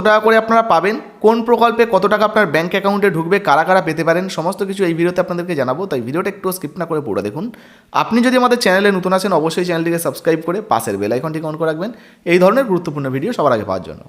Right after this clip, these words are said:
Facebook থেকে দেখলে পেজটা ফলো করতে ভুলবেন না। চলুন শুরু করা যাক। তো বন্ধুরা, এবারে আমরা এক এক করে দেখব বর্তমানে পশ্চিমবঙ্গ রাজ্য সরকার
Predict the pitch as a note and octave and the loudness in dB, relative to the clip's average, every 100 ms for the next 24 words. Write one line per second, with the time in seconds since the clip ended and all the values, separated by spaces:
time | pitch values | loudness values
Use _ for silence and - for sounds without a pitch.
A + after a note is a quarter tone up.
0 | - A#2+ C3+ D#3 D3+ D#3+ A3+ - C#3+ B2+ | -12 -10 -8 -6 -4 -4 -6 -4 -4 -2
1 | - F3+ F#3 C#3 F#2+ F2+ D#2+ C#2+ B1 - | 0 2 2 0 -6 -8 -8 -8 -10 -16
2 | _ _ - A3 C#4 C#4 - D3 A#2 A#1+ | _ _ -2 0 0 -4 -8 -4 -4 -6
3 | A1 G1+ - _ _ _ _ _ _ _ | -12 -16 -20 _ _ _ _ _ _ _
4 | F#3 G#3 A3+ C4 C4 G3 F3+ F#3 A3+ A#3+ | 6 8 8 8 6 6 4 6 4 6
5 | B3+ - D#3+ F3 G#3+ B3 G3+ G#3 G#3+ F3+ | 6 6 4 2 2 4 6 6 8 8
6 | D3+ D3 D#3 G#3+ A3+ A#3 A3+ F#3 F3+ A3 | 8 6 4 4 6 4 4 2 4 4
7 | A3+ A3+ G#3 F3 F#3+ A3+ A3 | 6 6 6 4 4 4 4